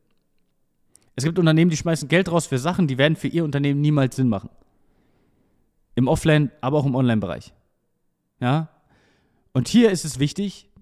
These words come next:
jemand an der Seite zu haben, der sich das Ganze mal aus einer anderen Perspektive anguckt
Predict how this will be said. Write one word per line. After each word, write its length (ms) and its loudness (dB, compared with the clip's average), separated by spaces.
jemand 360 2
an 100 0
der 80 0
Seite 320 -2
zu 220 -4
haben, 220 -2
der 440 -2
sich 140 -16
das 140 -6
Ganze 200 -2
mal 80 -2
aus 100 -2
einer 100 -4
anderen 180 2
Perspektive 560 -4
anguckt 460 -4